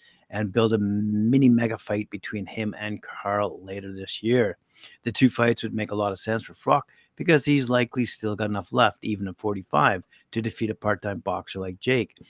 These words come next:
who arguably uses boxing as a way to make coin in celebrity matches and is treating this more of a hobby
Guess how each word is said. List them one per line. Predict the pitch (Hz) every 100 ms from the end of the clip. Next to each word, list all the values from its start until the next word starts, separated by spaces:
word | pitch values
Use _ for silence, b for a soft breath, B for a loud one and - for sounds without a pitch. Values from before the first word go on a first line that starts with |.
| B B _
who | 127 147 -
arguably | 107 104 107 104 113 127
uses | 110 107 101
boxing | 101 - 98 98 - 123 127
as | 101 101
a | 104
way | 101
to | 110
make | 95 98 -
coin | - 95 90 117 139 B B B -
in |
celebrity | 98 110 98 107
matches | 104 95 92 -
and | 135
is | 123
treating | - 127 123 98
this | 98 104 -
more | 104 101
of | 95
a |
hobby | 98 - 117 101 110 120